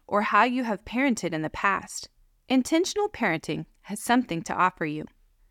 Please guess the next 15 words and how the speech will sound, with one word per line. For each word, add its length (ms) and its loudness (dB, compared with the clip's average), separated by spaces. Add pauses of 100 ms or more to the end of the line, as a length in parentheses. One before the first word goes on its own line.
(760)
What 360 2
is 200 2
intentional 540 -4
parenting? 640 -4 (840)
Intentional 640 2
parenting 640 -2 (100)
is 160 -2
an 140 2
approach 600 -2
to 120 -4
developing 640 0
safe, 420 -4 (240)
stable, 640 0 (220)
and 180 4
nurturing 540 -2